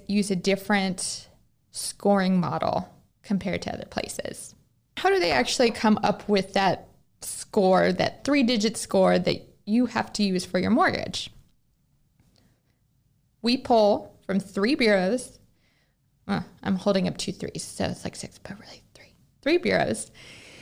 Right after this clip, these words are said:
Equifax, Experian, and TransUnion.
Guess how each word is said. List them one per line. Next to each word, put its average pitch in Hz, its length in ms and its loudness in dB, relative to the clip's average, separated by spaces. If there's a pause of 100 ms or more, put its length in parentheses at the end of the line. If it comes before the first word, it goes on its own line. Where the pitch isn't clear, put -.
(760)
Equifax, 277 840 0 (360)
Experian, 202 760 2 (520)
and 185 160 0
TransUnion. 190 760 2